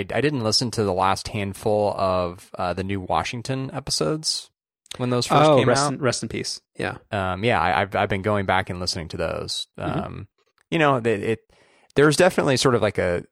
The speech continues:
Speaker 1: a timely aspect to them, where not only are they talking to a person, but they're typically talking to them about something that was happening in the moment. So some of them are a little dated now, but it's still, still really interesting.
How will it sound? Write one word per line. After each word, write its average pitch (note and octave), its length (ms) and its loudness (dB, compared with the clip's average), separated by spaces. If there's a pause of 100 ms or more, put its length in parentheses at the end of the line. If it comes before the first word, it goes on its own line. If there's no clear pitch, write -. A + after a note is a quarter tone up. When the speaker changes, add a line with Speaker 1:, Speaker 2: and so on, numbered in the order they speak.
Speaker 1:
a G2+ 100 -2 (200)
timely C#3+ 500 0
aspect - 640 -2
to D#3+ 140 2
them, E3+ 260 0
where A2+ 160 2
not A2+ 200 4
only A2 200 2
are G2+ 100 2
they F#2 100 2
talking G#2 340 -2
to G2 140 -4
a - 40 -4
person, C3 420 -2
but A#2 140 0
they're C#3 100 0
typically F#2+ 400 -6
talking G2 400 -2
to - 60 -20
them F#2+ 120 -4
about F2+ 280 -2
something G#2 320 -2
that F#2+ 120 -4
was F#2 120 -6
happening F#2+ 420 -4
in F2+ 140 -8
the D#2+ 40 -10
moment. G2+ 480 -4 (440)
So G#2 560 2
some G3+ 180 2
of C#3+ 80 6
them A#2 140 4
are G2 80 4
a G2 60 2
little F#2 200 0
dated G#2 340 0
now, C#3+ 240 -2
but A#2 160 0
it's - 100 -2
still, C#3 300 2
still - 180 0
really F#2 220 0
interesting. A2 540 -10